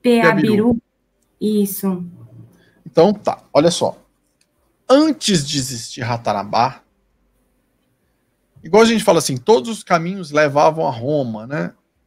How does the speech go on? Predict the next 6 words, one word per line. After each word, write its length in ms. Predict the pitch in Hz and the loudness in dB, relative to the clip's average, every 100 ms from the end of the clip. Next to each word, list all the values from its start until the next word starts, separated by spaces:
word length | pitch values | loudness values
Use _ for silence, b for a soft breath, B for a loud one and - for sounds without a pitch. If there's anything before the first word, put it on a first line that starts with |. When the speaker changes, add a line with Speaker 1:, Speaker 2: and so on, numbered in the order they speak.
| _ 175 | _ -10
Speaker 1:
Então, 220 | 165 180 | -4 -4
assim, 260 | 175 147 - - | -4 -8 -14 -6
antes 380 | 208 240 - 180 | -2 -2 -4 -16
de 80 | 165 | -18
existir 420 | 151 - - 139 | -20 -20 -16 -8
Ratanabá, 760 | 117 117 104 92 104 107 - | -8 -6 -8 -10 -6 -4 -4